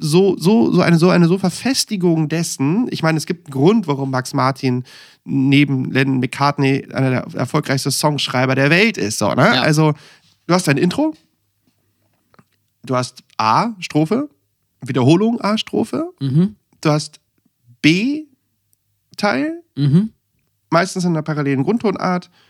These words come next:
Speaker 1: hin zum Refrain.
Speaker 2: Ja.
Speaker 1: Also, Intro A,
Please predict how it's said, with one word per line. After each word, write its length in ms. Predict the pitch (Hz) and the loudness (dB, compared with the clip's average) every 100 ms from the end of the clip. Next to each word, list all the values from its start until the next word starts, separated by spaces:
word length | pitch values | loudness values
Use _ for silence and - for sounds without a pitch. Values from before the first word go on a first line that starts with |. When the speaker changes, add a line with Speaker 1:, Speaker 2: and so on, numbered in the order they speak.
| _ _ _ _ - | _ _ _ _ 0
Speaker 1:
hin 160 | 226 | 2
zum 160 | 226 240 | 2 2
Refrain. 400 | 220 - 107 95 _ _ _ _ _ | 0 -2 -6 -8 _ _ _ _ _
Speaker 2:
Ja. 160 | 123 101 _ _ _ _ _ _ _ _ | -8 -8 _ _ _ _ _ _ _ _
Speaker 1:
Also, 300 | 110 101 - - | -8 -8 -10 -4
Intro 520 | 156 175 185 185 - | -2 0 -2 -2 -4
A, 260 | 104 110 139 | -2 0 0